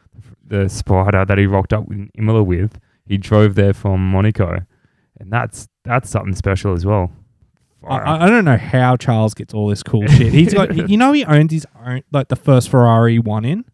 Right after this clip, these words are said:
Speaker 2: Like, that was just
Speaker 1: Oh.
Speaker 2: delivered to him as well in Monaco. I've no idea where he's storing it.
Speaker 1: <laughs>
Speaker 2: But, like, yeah, they were just like, "Here, have this. You won in it, it's yours."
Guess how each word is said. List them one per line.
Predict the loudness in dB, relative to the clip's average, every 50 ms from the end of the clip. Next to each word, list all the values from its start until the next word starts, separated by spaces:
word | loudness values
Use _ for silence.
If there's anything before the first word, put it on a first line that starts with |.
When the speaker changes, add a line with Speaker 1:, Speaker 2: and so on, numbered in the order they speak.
| _ _ _ _ _ _ _ _ _ _ _ _ _
Speaker 2:
Like, | 0 2 2
that | 4 6 4
was | 4
just | 4 4 2 4
Speaker 1:
Oh. |
Speaker 2:
delivered | 4 4 4 4 4 4 4 4 4 0 -2
to | 0 0 0
him | 2 2 0
as | -2 -2 0
well | 0 0 0 0 -2
in | -4 -6
Monaco. | -6 -8 -8 -8 -8 -8 -10 -8 -8 -10 -10 _ _ _ _ _ _ _ _ _
I've | -4
no | -2 0 6 8 10 10 10
idea | 8 8 6 6
where | 6 6 4
he's | 2 0
storing | -2 -4 -2 -2 -2 -2 -4 -4
it. | -6 -6 -6 _ _ _ _ _ _ _ _ -2
Speaker 1:
<laughs> | 0 0 0 0 -2 -2 -2 -2 -2 -4 -4 -4 -6 _ _ _ _ _
Speaker 2:
But, | -6 -2
like, | 2 6 8 8
yeah, | 8 8 8
they | 8
were | 6 6
just | 6 4 2 0
like, | -2 0
"Here, | 0 0 0 0
have | 0 -2 -2
this. | -4 -8 -8 -10 -14 _ _ _ _ _ _ _ _
You | 2 4
won | 6 6 4 4
in | 2 2
it, | 0 0 -2
it's | -6 -6 -2
yours." | 0 0 0 -2 -4 -8